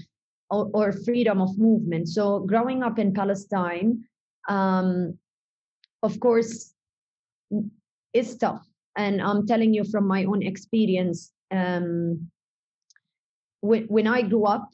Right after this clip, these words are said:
I, I was born in Jordan and I moved to Palestine when I was twelve year old. Um, and I haven't experienced anything like the Second Intifada, where you have to move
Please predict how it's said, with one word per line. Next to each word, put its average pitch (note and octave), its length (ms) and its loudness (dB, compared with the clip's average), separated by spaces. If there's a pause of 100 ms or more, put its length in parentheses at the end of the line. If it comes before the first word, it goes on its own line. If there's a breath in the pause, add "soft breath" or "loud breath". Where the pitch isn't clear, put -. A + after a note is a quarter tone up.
I, G#3 320 0
I - 20 4
was B3 200 0
born A3+ 240 2
in B3+ 100 2
Jordan F#3 640 0 (240)
and F#3+ 540 2
I G#3 160 0
moved G#3+ 400 0 (760)
to A3+ 80 0
Palestine G3+ 680 -2
when F#3+ 140 2
I G3 160 0
was F#3+ 280 0
twelve F#3+ 300 0
year A3 240 2
old. F#3 420 -2 (640)
Um, F#3+ 720 2 (120)
and G#3+ 120 -2
I G#3 140 0
haven't A#3 340 0
experienced G3+ 1160 -2 (640)
anything A3 440 2
like F#3 280 2 (100)
the F#3+ 100 2
Second G3 340 -2
Intifada, F#3 840 -2 (420 soft breath)
where A3 160 4
you A3+ 240 4
have A3 280 -2
to G#3 100 -2
move G#3 280 0